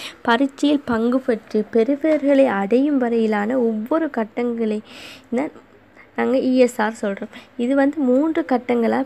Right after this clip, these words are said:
பிரித்து ஆராயப்படுகிறது. அவை என்னன்னு நம்ம பார்ப்போம். First வந்து இ, encoding. Encoding என்றால் தகவல்களை உள்வாங்குதல்.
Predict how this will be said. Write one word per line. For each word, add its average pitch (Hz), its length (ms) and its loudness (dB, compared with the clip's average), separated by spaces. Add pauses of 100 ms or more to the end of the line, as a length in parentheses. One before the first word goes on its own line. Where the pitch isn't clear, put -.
பிரித்து 262 440 -2
ஆராயப்படுகிறது. 226 1040 0 (400)
அவை 254 380 2
என்னன்னு 233 260 2
நம்ம 269 300 0
பார்ப்போம். - 400 -6 (1200)
First 254 340 2
வந்து 254 280 0
இ, 233 400 -6
encoding. 226 720 0
Encoding 269 600 0
என்றால் 226 280 -4
தகவல்களை 254 640 0
உள்வாங்குதல். 226 720 -2